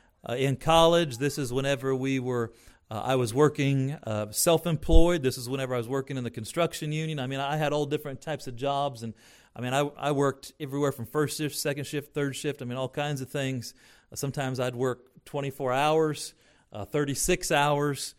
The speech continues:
uh, to get a job done. But we, we, my wife had this idea that, "I wanna get up when you get up."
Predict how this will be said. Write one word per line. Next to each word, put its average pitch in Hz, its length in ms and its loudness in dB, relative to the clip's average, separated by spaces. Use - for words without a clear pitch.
uh, - 100 -16
to 139 100 -10
get 143 140 -2
a 131 80 2
job 135 400 0
done. 135 320 0
But 156 320 6
we, 165 120 4
we, 165 400 2
my 156 120 -2
wife 196 220 4
had 170 200 2
this 165 200 2
idea 156 440 2
that, 131 220 -2
"I 147 60 -4
wanna 156 180 0
get 147 180 0
up 170 140 -2
when 135 120 -2
you 139 80 -4
get 117 160 -4
up." - 200 -10